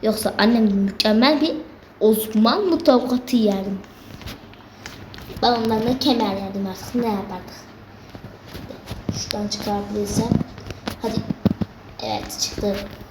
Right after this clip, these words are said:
Kırklıdan geçelim.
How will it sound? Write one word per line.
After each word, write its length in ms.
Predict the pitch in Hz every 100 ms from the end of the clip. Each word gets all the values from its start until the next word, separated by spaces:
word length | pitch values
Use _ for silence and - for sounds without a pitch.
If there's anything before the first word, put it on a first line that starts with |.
| - - - - - - - - - - - - - - - -
Kırklıdan 460 | - 202 - 202 190
geçelim. 480 | 180 196 202 247